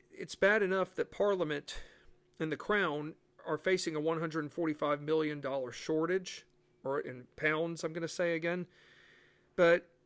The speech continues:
i-, it's one thing to raise money by means of taxes, but if you're gonna keep royal governors in the colonies and judges, you've gotta pay them too. So these pieces of legislation are not meant just to tax the colonies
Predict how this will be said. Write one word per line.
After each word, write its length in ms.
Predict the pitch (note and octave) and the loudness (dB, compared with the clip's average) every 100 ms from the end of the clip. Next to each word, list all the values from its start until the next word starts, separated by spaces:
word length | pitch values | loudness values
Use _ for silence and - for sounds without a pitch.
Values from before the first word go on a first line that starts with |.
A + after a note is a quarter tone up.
| _ _ - | _ _ -16
i-, 100 | - | -16
it's 280 | - D#3+ - | -10 -8 -4
one 200 | F3+ A3 | 0 0
thing 360 | G3 G3 F#3+ F#3 | 0 0 0 -4
to 120 | - | -4
raise 440 | D3+ E3 E3+ D3 | 0 0 0 -6
money 460 | C#3+ F3 E3+ C#3+ D3 - - | -4 -2 -2 -4 -8 -10 -18
by 260 | D3+ D3 | -4 -2
means 320 | D3+ D#3+ D#3 D3 | -2 -4 -4 -6
of 140 | B2 | -8
taxes, 600 | - F#3 F3+ - C3+ C3 | -4 -2 -2 -2 -2 -2
but 160 | - C3+ | -4 -4
if 120 | D3+ | 0
you're 80 | G3+ | 0
gonna 240 | B3 G3 | 2 -2
keep 400 | - - F#3+ - - _ _ _ _ _ _ _ | -6 -10 -10 -12 -20 _ _ _ _ _ _ _
royal 380 | C#3+ D3 F#3+ E3 | 2 6 6 4
governors 600 | C#3 C#3 D3 F3+ G3 G3 | 2 0 0 0 0 0
in 60 | G3 | -4
the 80 | |
colonies 640 | F#3 F3 G3 F#3+ F#3+ G3 - | -2 -2 -2 -2 -4 -6 -8
and 240 | - B2+ | -10 -12
judges, 640 | A#2+ B2+ D3 D3 A3+ A3+ - _ _ - | -6 -4 -4 -4 -6 -6 -8 _ _ -8
you've 160 | D#3 | 2
gotta 220 | A3+ D4 | 4 4
pay 300 | - - E3+ | 2 0 0
them 280 | E3+ F#3 G3 | 2 0 -2
too. 440 | - G#3 C#4+ C4+ B3 - - - - - - - _ | 0 2 4 0 -6 -14 -20 -20 -20 -20 -20 -20 _
So 400 | - A3 G#3 G#3 - | 0 4 4 2 -6
these 240 | G3 G#3 | -8 -6
pieces 420 | - B3 C#4+ A3 G3 | -4 -4 -2 -4 -6
of 120 | F#3+ | -4
legislation 680 | F#3+ F#3 F3 G3 G3 G3 E3+ | -4 -4 -4 -2 -2 -2 -4
are 140 | E3 | -2
not 260 | F3 G3+ - | -2 -6 -6
meant 280 | F3+ F#3 | -6 -6
just 260 | D#3 E3+ - | -2 -2 -2
to 60 | D#3 | -8
tax 340 | - F3 E3+ | -6 -4 -4
the 80 | - | -10
colonies 760 | - F3 F3 D#3+ D#3 D3 - | -4 -2 -2 -2 -6 -6 -8